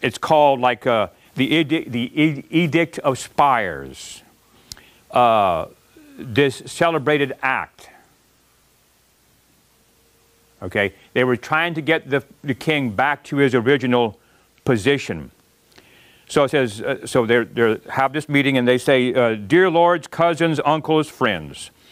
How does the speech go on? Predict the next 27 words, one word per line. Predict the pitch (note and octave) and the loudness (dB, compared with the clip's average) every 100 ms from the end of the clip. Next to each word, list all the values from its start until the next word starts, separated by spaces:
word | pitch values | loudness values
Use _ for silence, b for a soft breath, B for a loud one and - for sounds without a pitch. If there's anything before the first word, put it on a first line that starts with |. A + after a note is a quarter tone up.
| b b | b b
having | D3+ D3 C#3+ B2+ | -2 -2 -2 -2
requi-, | C3 - E3 E3+ E3+ | -2 0 2 4 2
having | - D3 C3+ | -2 -4 -2
repaired | C3 - A#3 F3 A2+ G#2 - _ - | -4 0 0 2 0 -4 -16 _ -2
to | C3 | 2
this | B2+ D3 - | 2 0 -2
diet | A#2+ D#3+ G#2 F#2+ - _ b b b b b | -2 0 -2 -6 -10 _ b b b b b
of | B2+ A#2+ | -2 0
the | A#2 | -4
co-, | - - | -4 -2
of | B2 | -2
the | G#2+ | -2
summons | - F#3 C#3+ G2+ G#2 G#2 | 0 0 0 -2 -4 -4
of | - A2+ | -4 0
His | B2+ | 0
Majesty | B2 D#3 B2+ A2 - G2 G#2 | 0 -2 -2 -8 -4 -4 -2
and | A#2 A#2 | -2 -2
for | A#2+ | -2
the | A2 | -2
common | - D#3 D#3 C#3+ | 0 0 0 -2
good | A2+ C#3 | 0 2
of | C3 | 2
the | A2+ A#2+ | 0 -2
empire | C#3+ C3 A#2 F#2+ F#2 | -2 -2 0 0 0
and | F#2+ A2 | -2 -2
of | G#2 | -2
Christendom, | - E3 - A#2 F#2+ F#2 F#2+ | 0 -2 0 -4 -2 -2 -4